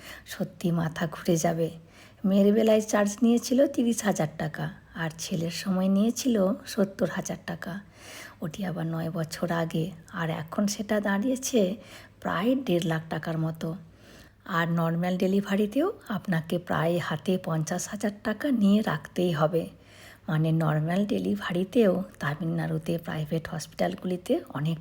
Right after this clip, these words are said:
টাকা করেই নেয়। তবে সরকারি হসপিটালেতে এখানে একটি টাকাও খরচা করতে হবে না,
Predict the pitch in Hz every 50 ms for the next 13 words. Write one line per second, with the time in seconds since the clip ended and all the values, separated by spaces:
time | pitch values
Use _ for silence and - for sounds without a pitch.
0 | - - 160 156 - 160 156 - 170 160 190 214 240 202 160 156 160 165 185 190
1 | - - - - - - - - - _ _ - _ _ _ _ - 180 165 156
2 | 156 - 170 165 - - 160 160 160 160 - 175 170 170 180 - - 170 160 156
3 | - - 190 175 - 208 190 190 196 214 208 - 285 302 427 554 - - - -
4 | - 175 - - 175 165 165 165 165 160 165 - - 180 170 - 170 165 160 -
5 | - 226 320 320 - - 175 - - - 160 - - 175 151 - - 165 160 135
6 | 165 170 196 165 165 165 170 175 180 196